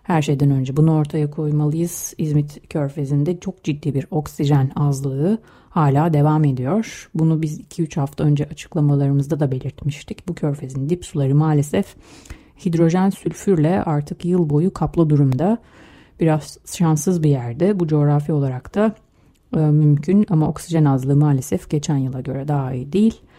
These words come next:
Sistem hala çok ciddi azot ve fosfor yükleriyle yüklü durumda.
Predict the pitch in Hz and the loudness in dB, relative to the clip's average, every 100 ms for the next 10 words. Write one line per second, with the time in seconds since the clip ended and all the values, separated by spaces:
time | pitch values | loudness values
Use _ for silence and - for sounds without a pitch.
0 | - _ - 180 - 139 160 147 127 120 | -20 _ -8 -4 0 2 2 2 0 -2
1 | 185 - - _ 190 190 - 165 151 156 | -4 -4 -18 _ -2 0 0 0 0 0
2 | 147 170 160 - 139 143 143 151 135 127 | -2 -2 -6 -6 -4 -4 -2 -2 -2 0
3 | 147 151 185 175 175 180 196 | -2 -2 -2 2 4 4 2